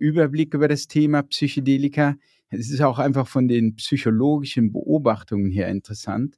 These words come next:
Und das hängt auch einfach damit zusammen, dass Gregor Hasler ein ziemlich scharfsinniger und origineller Forscher der menschlichen Psyche ist. Aber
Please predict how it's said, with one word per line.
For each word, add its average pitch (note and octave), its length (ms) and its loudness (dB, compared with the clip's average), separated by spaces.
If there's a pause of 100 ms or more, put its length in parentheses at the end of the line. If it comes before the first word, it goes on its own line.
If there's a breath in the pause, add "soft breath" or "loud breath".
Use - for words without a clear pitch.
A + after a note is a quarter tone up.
(680 soft breath)
Und C3+ 140 0
das E3+ 180 -2
hängt G#3+ 180 0
auch F3 120 -2
einfach D3+ 240 -4
damit C#3+ 340 0
zusammen, C3 340 0
dass A#2+ 200 -4
Gregor A2+ 400 -2
Hasler A#2+ 380 -2
ein A2+ 180 -6
ziemlich G#3 540 -4
scharfsinniger C3 840 -2
und A#2+ 160 -4
origineller A#2 720 0
Forscher B2+ 680 -2
der G#2 100 -2
menschlichen G#2 640 -4
Psyche G2+ 540 -6
ist. - 480 -18 (840 soft breath)
Aber F#3 220 2